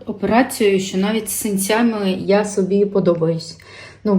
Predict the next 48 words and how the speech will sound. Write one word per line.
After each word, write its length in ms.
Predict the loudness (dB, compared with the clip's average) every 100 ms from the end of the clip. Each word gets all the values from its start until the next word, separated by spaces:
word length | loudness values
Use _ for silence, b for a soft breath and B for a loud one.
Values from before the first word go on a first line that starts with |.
| 4
просто 420 | 8 6 6 2
вау. 240 | 4 6 8
Я 120 | 6
вже 140 | 6
так 180 | 0 -2
чекаю, 320 | -2 2 4
у 40 | 4
мене 200 | 4 2
завтра 340 | 0 0 -2
зустріч 440 | -2 -4 -4 -6
з 120 | -6 -2
хірургом, 480 | 2 2 2 0
вона 180 | -2 -2
вже 140 | -2 -4
в 80 | -6
ці 500 | -14 -6 -2 -2 -4 B B B
пластирі 560 | 4 6 4 2 0 0
прибере. 920 | 2 2 2 4 4 4 2 -2 -6 0
Е, 180 | 2 4
далі 260 | 4 4
буде 180 | 2 0
розповідати, 500 | 0 -2 -2 -2 -2
що 160 | -2 -2
мені 180 | -2 -2
робити 360 | -2 -2 -4
з 80 | -4
моїми 420 | -2 0 -2 -4
синцями. 560 | -4 -6 -4 0 2 2
М-, 260 | 2 2 2
у 40 |
мене 220 | 0 2
на 120 | 0
одному 400 | 0 2 2 2 0
оці 280 | -2 -2 -4
більше, 420 | 0 0 0 -4
на 80 | 0
іншому, 480 | 0 0 -2 -2 -2
ну, 160 | -4 -2
оця 240 | 0 2 2
точечка, 500 | 4 2 0 -10 -10
в 100 | -6
принципі, 380 | -8 -8 -8 -8
і 40 |
все, 200 | -4 -4
там 180 | -4 -6
взагалі 300 | -8 -8 -8
нічого 280 | -8 -6 -4
нема. 280 | -4 -6